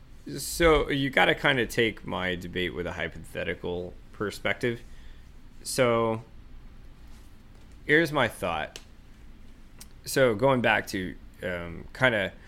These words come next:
remember in episode one when Obi-Wan was d-, going up to, uh, Luke's adopted dad and was like, "Hey, you know, he needs to be trained," and he doesn't want him to be trained. If, speaking of Anakin, uh, who's Vader now,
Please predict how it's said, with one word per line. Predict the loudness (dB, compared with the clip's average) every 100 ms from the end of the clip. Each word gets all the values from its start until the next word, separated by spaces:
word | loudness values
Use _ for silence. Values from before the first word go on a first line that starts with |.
| -20 -6
remember | -2 2
in | 2
episode | 2 2 0 -2
one | -2 -2 -2 -4 -4
when | -4 -2
Obi-Wan | -2 -2 -4 -4 -4 -4 -8 -8
was | -6 -4 -4 -8 -10 -14 -14 -12
d-, | -10 -10 -6
going | -6 -4
up | -6 -8
to, | -12 -8 -6 -6 -8 -10 -14 -20 -20 -18 -8
uh, | -4 -2 -2 -2
Luke's | -2 -2 -2 -4
adopted | -2 -2 -2 -4 -6 -4
dad | -2 -2 -4 -6
and | -6
was | -6 -4
like, | -6 -6
"Hey, | -6 -4 -4
you | -4 -8 -8
know, | -6
he | -6
needs | -6 -6
to | -8
be |
trained," | -8 -8 -8 -10 -12 -12
and | -8
he | -6
doesn't | -4 -6 -6
want | -6
him | -6 -6
to |
be | -6 -8
trained. | -8 -8 -8 -12 -14 -16 -18 -18 -18 -16 -18 -20 -18 -20 -10 0
If, | 0 0 -4
speaking | -10 -4 0 0 -2
of |
Anakin, | -2 -2 -2 -4 -6 -8 -10 -10
uh, | -10 -6
who's | -6 -6
Vader | -8 -6 -4 -4 -6
now, | -8 -12 -12 -14